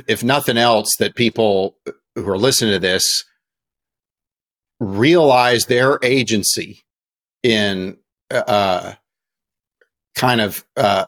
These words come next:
forging a path to a better world. Just like everybody is their unique niche, like as you express in your Niche Down book, everybody has their unique contribution to offer to having the world be the,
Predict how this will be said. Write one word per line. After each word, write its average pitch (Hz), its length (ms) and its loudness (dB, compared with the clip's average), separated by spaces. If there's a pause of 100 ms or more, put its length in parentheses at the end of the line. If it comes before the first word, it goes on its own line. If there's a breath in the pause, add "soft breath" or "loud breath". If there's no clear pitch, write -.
(140)
forging 117 560 0
a 98 40 -4
path 104 360 -2
to - 80 -4
a 90 40 -2
better 95 260 -2
world. 92 460 -4
Just 165 240 0
like 156 340 0 (640)
everybody 139 680 2
is 113 140 0
their 117 200 4
unique 107 600 0
niche, 104 500 -2 (320)
like 104 260 -6
as 95 160 -2
you 101 120 0
express 101 420 -2
in 98 80 -2
your 95 100 -2
Niche 95 300 -2
Down 117 300 0
book, 87 300 -4 (960)
everybody 135 720 2
has 113 300 0
their 113 240 2
unique 104 480 -2 (160)
contribution 110 760 -4
to 92 100 -4
offer 90 640 -2 (720)
to 120 160 0
having 117 540 0
the 104 260 0
world 113 420 2
be 113 260 2
the, 90 140 -8